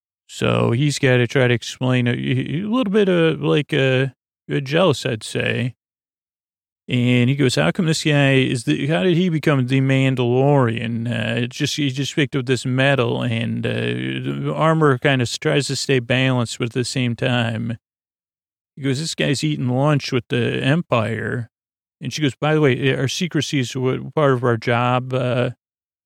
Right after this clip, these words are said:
uh, and he goes, "Well, once it was numbers, now we gotta hide out here. Only one of us, uh, hu-, hubba,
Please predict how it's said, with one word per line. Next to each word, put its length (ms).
uh, 500
and 100
he 40
goes, 180
"Well, 120
once 280
it 60
was 240
numbers, 640
now 260
we 80
gotta 220
hide 260
out 220
here. 260
Only 280
one 260
of 160
us, 400
uh, 180
hu-, 380
hubba, 480